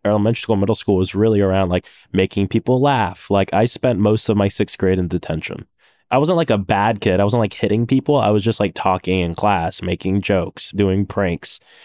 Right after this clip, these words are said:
So I've always been very, I guess, persistent and out there.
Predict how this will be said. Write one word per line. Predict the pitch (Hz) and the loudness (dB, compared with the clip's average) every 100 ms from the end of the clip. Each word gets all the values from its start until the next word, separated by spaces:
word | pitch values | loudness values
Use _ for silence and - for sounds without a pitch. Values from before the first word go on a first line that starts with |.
| - - | -18 -2
So | 135 | 0
I've | 120 | 2
always | 143 180 | 2 2
been | 143 156 | 2 0
very, | 110 110 117 110 - - | 2 2 2 0 -4 -2
I | 104 | 0
guess, | 113 - | 0 -2
persistent | - 95 - 165 - 127 113 | -4 -2 0 -2 0 2 2
and | 98 | 2
out | 117 - | 0 2
there. | 117 113 110 | 2 2 2